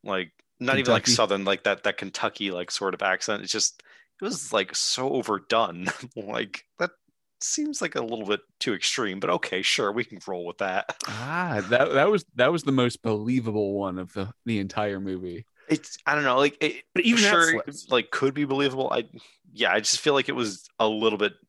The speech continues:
Speaker 1: too put on. Like,
Speaker 3: Mm.
Speaker 1: you could have dialed back maybe just a little bit, <laughs> but whatever.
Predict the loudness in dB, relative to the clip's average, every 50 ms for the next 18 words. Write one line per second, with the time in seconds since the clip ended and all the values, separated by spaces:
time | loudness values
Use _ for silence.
0 | _ _ -4 -2 -2 0 -2 -2 -4 -6 -8 -8 -6 -4 -4 -2 -2 -4 -6 -8
1 | -10 -14 -16 _ _ -6 -4 -4 -4 -4 -8 -16 -18 -20 -20 _ -8 -6 -6 -4
2 | 0 2 4 4 4 2 2 0 0 0 -2 -6 -6 -6 -6 -6 -6 -6 -6 -6
3 | -6 -8 -10 -10 -10 -8 -8 -8 -6 -8 -10 -12 -16 _ _ -6 -4 -2 2 2
4 | 2 2 2 0 -4